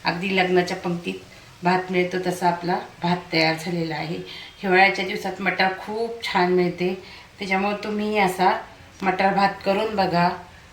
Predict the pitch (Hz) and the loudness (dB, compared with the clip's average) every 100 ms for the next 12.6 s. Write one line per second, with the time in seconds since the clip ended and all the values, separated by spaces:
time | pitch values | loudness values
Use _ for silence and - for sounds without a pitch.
0 | - - 196 202 202 185 175 175 185 180 | -20 -4 0 0 0 2 2 4 0 0
1 | 190 180 190 175 175 185 175 - 190 - | -2 2 4 4 2 2 2 0 -6 -6
2 | 214 202 175 180 170 175 175 175 180 175 | -4 -2 0 0 2 2 2 2 0 0
3 | - 185 220 - - - - - - - | -2 -4 -4 -8 -20 -20 -20 -20 -20 -20
4 | - 180 170 165 170 180 208 214 190 170 | -12 -4 -2 0 -2 0 0 0 0 0
5 | 220 - - - - - - - 202 180 | 0 -4 -14 -20 -20 -20 -20 -8 -2 0
6 | 180 180 175 - 180 170 175 175 165 170 | 2 2 0 0 -2 0 0 -2 -2 -4
7 | - 175 165 170 175 170 156 175 190 - | -2 -2 0 0 0 -2 -2 -4 -6 -14
8 | - - - - 190 - 180 175 185 190 | -20 -20 -20 -10 -8 -2 0 0 -2 -8
9 | - 165 180 - - - - 170 165 180 | -4 -2 -2 -6 -16 -20 -18 -14 -8 -6
10 | 190 - - 185 180 190 185 180 - 185 | -6 -10 -8 -6 2 2 4 -2 0 0
11 | 190 180 175 170 170 165 - - - - | 0 0 -2 -2 -2 -4 -6 -16 -16 -6
12 | 170 160 165 156 156 180 | -4 -2 0 -2 -2 -4